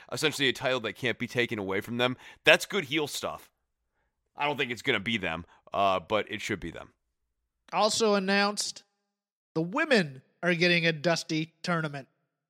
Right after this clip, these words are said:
Speaker 2: which is interesting, given some of the moves that they've been making of late. Uh, you know,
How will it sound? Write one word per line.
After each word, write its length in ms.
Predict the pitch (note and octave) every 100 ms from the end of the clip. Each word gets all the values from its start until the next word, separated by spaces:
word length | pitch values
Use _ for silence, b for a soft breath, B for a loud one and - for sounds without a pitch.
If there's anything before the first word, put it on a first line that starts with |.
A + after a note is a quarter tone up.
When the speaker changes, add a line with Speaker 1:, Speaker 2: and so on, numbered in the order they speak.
| _ _ _ _ _ _
Speaker 2:
which 260 | F3+ F3 E3+
is 220 | E3 -
interesting, 640 | A3 A3 F3 D#3 - F3 G#3+ _ _
given 220 | E3 E3+
some 180 | D#3 F#3
of 60 | E3
the 60 |
moves 360 | D#3+ F3 F3+ E3
that 120 | E3
they've 160 | E3+ D#3+
been 160 | D#3+
making 300 | D#3+ D#3 D#3
of 100 | D3+
late. 500 | D3 F#3 C#4 - - -
Uh, 80 | F#3 -
you 60 | F#3
know, 240 | C#3+ E3